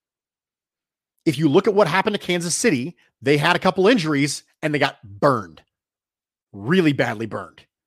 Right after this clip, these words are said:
So Brandon Beane looked at what happened to Kansas City in the Super Bowl and what looked like what happened to them in regards to what the Tampa Bay Buccaneers actually did to them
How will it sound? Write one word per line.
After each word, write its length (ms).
So 340
Brandon 320
Beane 320
looked 340
at 200
what 180
happened 300
to 60
Kansas 360
City 420
in 160
the 220
Super 280
Bowl 320
and 180
what 160
looked 340
like 240
what 220
happened 440
to 80
them 380
in 180
regards 400
to 140
what 240
the 80
Tampa 240
Bay 100
Buccaneers 340
actually 260
did 420
to 80
them 260